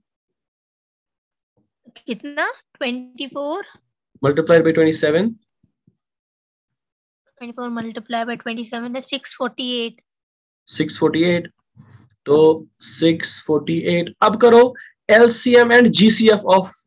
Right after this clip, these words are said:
Speaker 2: twenty four twenty seven multiply, यानी टू वन सिक्स multiplied by three।
Speaker 1: Into three, सिक्स फ़ोर्टी एट।
Speaker 2: हाँ। Great। So एक आपको result मिल गया कि अगर आप दो numbers को लोगे,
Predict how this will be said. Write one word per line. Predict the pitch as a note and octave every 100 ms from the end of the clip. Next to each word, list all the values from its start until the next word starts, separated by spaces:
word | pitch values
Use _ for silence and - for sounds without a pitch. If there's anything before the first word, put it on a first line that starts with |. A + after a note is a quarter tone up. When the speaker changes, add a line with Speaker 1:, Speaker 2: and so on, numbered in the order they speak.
| -
Speaker 2:
twenty | F3 E3+
four | E3+
twenty | D#3 D3+ C#3+
seven | C#3 B2+ B2
multiply, | A2+ - A2+ A2 _
यानी | C3 D3+ F3+
टू | F3+ F#3
वन | G3 G3
सिक्स | - G#3+ A3+ - - - _ _ _ _ _ -
multiplied | C#3 D#3 E3 E3 D#3+
by | D#3+ F3
three। | E3 D3 A#2 -
Speaker 1:
Into | A#3+ B3 B3 C4+ C4
three, | - B3+ A#3+ A3+ G#3+
सिक्स | - - B3+ -
फ़ोर्टी | A#3+ A#3+ A#3+ A#3
एट। | G#3+ _
Speaker 2:
हाँ। | _ _ _ _ _ _ _ _
Great। | A#2 C3+ B2+ G2+ - - - _
So | - E3+
एक | F#3 F#3+
आपको | F#3 F#3
result | F#3+ D3+ E3 E3
मिल | C#3 B2+
गया | A#2 C#3+ F#3+ _ _ _ -
कि | F3+ F#3 -
अगर | E3 F#3
आप | G3 E3+
दो | C3+ D#3 F#3
numbers | F3 D#3+ D#3 F3+ F#3
को | F#3
लोगे, | D3 C3+ B2 D#3+